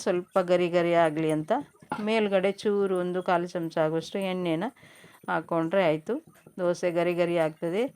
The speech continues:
ಮಸಾಲೆ ದೋಸೆ ಥರ ನೋಡ್ಲಿಕ್ಕೆ ಕಾಣ್ತಾ ಇದೆ ನೋಡಿ. ದಿಢೀರ್ ದೋಸೆ ಸಖತ್ತಾಗಿರ್ತದೆ. ಬಿಸಿ ಬಿಸಿಯಾಗಿ ತಿನ್ನಬೇಕು ಮಾತ್ರ. ಸಪ್ಪೆ ಆದ ನಂತರ ಚೆನ್ನಾಗಿ ಬರೋದಿಲ್ಲ, ಬಿಸಿ ಬಿಸಿಯಾಗಿ ತಿನ್ನಬೇಕು. ಅಕ್ಕಿ ಹಿಟ್ಟು,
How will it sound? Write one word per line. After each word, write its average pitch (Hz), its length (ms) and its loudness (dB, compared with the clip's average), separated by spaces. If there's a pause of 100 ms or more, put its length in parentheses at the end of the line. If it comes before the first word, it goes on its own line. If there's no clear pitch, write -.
(460)
ಮಸಾಲೆ 185 420 0
ದೋಸೆ 170 220 0 (120)
ಥರ 175 120 2 (500)
ನೋಡ್ಲಿಕ್ಕೆ 170 480 -4
ಕಾಣ್ತಾ 160 360 -2
ಇದೆ 170 120 -2 (120)
ನೋಡಿ. 175 180 -4 (500)
ದಿಢೀರ್ 214 400 0
ದೋಸೆ 185 240 0 (100)
ಸಖತ್ತಾಗಿರ್ತದೆ. 180 840 -2
ಬಿಸಿ 196 280 -4
ಬಿಸಿಯಾಗಿ 240 540 0
ತಿನ್ನಬೇಕು 170 480 -2
ಮಾತ್ರ. 170 220 -2 (600)
ಸಪ್ಪೆ 226 380 -2
ಆದ 185 200 2
ನಂತರ 180 240 0 (840)
ಚೆನ್ನಾಗಿ 175 440 -4
ಬರೋದಿಲ್ಲ, 170 400 2 (1000)
ಬಿಸಿ 165 280 -8
ಬಿಸಿಯಾಗಿ 175 460 -4
ತಿನ್ನಬೇಕು. 165 440 -2 (480)
ಅಕ್ಕಿ 175 300 -8
ಹಿಟ್ಟು, 180 220 -6